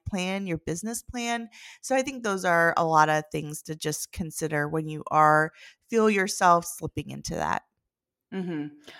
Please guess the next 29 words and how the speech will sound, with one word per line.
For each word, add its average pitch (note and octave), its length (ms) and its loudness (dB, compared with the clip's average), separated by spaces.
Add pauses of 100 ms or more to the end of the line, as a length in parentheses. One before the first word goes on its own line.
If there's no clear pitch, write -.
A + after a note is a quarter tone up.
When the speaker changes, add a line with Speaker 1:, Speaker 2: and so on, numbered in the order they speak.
(120)
Speaker 2:
I, A3+ 540 2 (420)
shocker, D#3+ 840 -4
I E3+ 120 0
don't C4 180 0
follow D#3+ 360 -2
Florette. - 540 -10 (180)
I G3 140 6
love G3+ 280 6
her A#3+ 200 -2
Speaker 1:
Oh, D#3 220 2
Speaker 2:
page. F3 220 -6
She's - 140 -18
got E3+ 160 -6
beautiful B3+ 340 2
Speaker 1:
yes. - 0 -
Speaker 2:
stuff. - 180 -12 (600)
Um, F3 540 2 (340)
but, F#3+ 140 2 (160)
and A#3 160 4
it, A3+ 260 -6
it's A#3 260 -4
just, B3 320 0
it A3 120 0
was G#3 120 -6
one B3 140 0
of C#4+ 60 0
those A#3+ 180 2
things C#4+ 280 0
where F#3 380 2